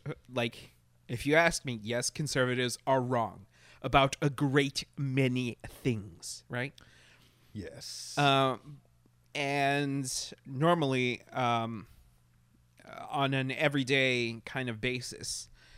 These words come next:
Speaker 1: I would say, you know, "Fuck Chris Pratt."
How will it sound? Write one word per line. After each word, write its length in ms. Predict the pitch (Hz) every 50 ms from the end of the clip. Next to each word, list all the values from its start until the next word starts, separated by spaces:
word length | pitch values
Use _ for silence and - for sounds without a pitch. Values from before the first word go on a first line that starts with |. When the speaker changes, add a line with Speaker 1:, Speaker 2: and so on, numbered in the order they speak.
| - - - - - _ _ -
Speaker 1:
I 200 | - 135 135 131
would 240 | 135 139 143 131 127
say, 680 | - - - 135 127 120 120 120 113 113 113 110 110 - _ _ _ _ _ -
you 140 | - 123 117
know, 180 | 110 101 -
"Fuck 300 | - - - 156 131 -
Chris 260 | - - 110 - -
Pratt." 320 | - - - 113 - -